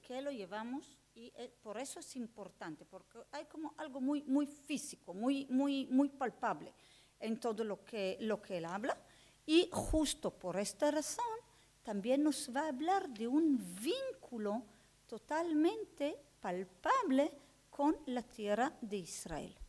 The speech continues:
Por eso este hombre, con cincuenta y pico años, siendo un médico fabuloso, de muy bienestar,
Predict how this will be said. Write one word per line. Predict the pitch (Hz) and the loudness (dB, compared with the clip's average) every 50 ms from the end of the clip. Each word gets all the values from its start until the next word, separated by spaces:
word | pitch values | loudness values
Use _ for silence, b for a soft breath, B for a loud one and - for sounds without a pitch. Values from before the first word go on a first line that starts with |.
| b b b b b b b b b _ | b b b b b b b b b _
Por | 208 202 214 | -2 2 4
eso | 262 294 277 - - | 4 4 2 0 -4
este | 359 330 302 - - - 381 | -4 -4 -4 -6 -4 -2 0
hombre, | 415 403 381 294 240 220 214 233 302 - - - - | 0 4 4 4 4 4 2 0 -2 -4 -8 -14 -6
con | - 320 302 262 214 - | 0 2 2 4 2 2
cincuenta | - - - 220 190 180 - - - 233 269 311 311 285 269 - - 160 - - - | -2 -4 -4 -4 -4 -4 -6 -8 -2 4 6 6 6 6 4 0 -4 -10 -10 -10 -12
y | - | -16
pico | 175 - - 285 330 330 - - - 381 | -14 -6 -4 -4 -4 -4 -6 -2 0 2
años, | 269 214 202 202 190 175 160 160 - - - | 4 4 2 2 0 0 -2 -2 -4 -8 -16
siendo | - - - - 247 254 269 277 277 330 - - - | -14 -10 -6 -2 0 4 4 6 4 4 0 -2 0
un | 247 262 269 277 269 247 | 4 6 8 10 10 8
médico | 240 240 262 247 320 - - - - 381 440 466 b b b b b b b b b _ - | 10 8 6 6 6 2 -2 -2 -2 -2 -2 -2 b b b b b b b b b _ -20
fabuloso, | - - - 226 190 175 190 208 220 247 277 349 - - - - 453 466 480 - - _ _ _ _ _ _ - | -6 0 2 2 2 4 4 6 8 8 8 6 4 0 -4 -2 -2 -2 -4 -4 -10 _ _ _ _ _ _ -12
de | 180 180 196 | -6 -2 0
muy | 185 190 202 226 269 339 494 494 381 | 4 6 8 8 8 6 6 2 2
bienestar, | 254 254 269 269 262 269 294 294 285 - - - 208 180 165 160 160 | 4 4 6 6 8 8 6 6 2 -4 -8 -6 -6 -4 -4 -6 -8